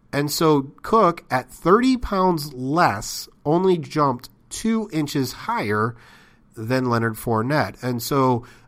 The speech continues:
uh, that started to really raise some questions about kind of what's going on there. But then we get to the forty-yard dash, and Cook ran a four five,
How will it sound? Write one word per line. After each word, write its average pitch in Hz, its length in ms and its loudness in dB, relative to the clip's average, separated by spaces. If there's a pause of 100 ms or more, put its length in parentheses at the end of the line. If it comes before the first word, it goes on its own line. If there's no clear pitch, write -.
uh, 110 360 -2
that 135 220 -2
started 262 320 -4
to 220 80 4
really 151 500 4
raise 131 280 0
some 107 200 -8
questions 120 640 -4
about 113 760 0
kind 131 360 -4
of 131 120 0
what's 123 260 0
going 123 280 -2
on 160 180 2
there. 113 160 2
But 139 320 2 (540)
then 170 140 2
we 180 100 6
get 170 120 4
to 165 100 2
the 135 100 4
forty-yard 139 500 2
dash, 135 380 0 (360)
and 110 200 -2
Cook 220 240 0
ran 151 200 2
a 104 80 0
four 127 360 -2
five, 190 640 -2